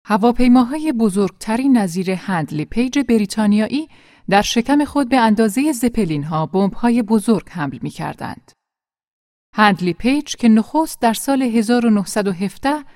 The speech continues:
در جبههٔ غرب وارد عملیات شد، برای بمباران خط آهن‌هایی به کار می‌رفت که سربازان آلمانی را به جبهه منتقل می‌کردند.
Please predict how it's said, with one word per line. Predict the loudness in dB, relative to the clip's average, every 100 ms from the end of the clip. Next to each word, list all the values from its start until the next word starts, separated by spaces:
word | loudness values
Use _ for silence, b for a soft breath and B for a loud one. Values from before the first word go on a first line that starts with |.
| b b
در | 0 0
جبههٔ | 2 0 0 0 -2
غرب | 0 0 0 -4
وارد | -4 -2 0
عملیات | -2 0 -4 -6 -8
شد، | -10 -4 -4 -4 -12 _ _ _
برای | 2 4 2 0
بمباران | 0 0 2 0 0 0 -2
خط | -4 -10 -8 -2
آهن‌هایی | 0 0 0 0 -2 0 0
به | -2
کار | -2 -4
می‌رفت | -2 -2 -2 -2 -10 b b b
که | -4
سربازان | 2 2 4 2 2 0
آلمانی | 2 0 0 0 -2 -2
را | -2
به | 0 -2
جبهه | -2 -4 -2
منتقل | -2 -2 -2 -2 -2 -4
می‌کردند. | -8 -10 -12 -10 -12 -12 -20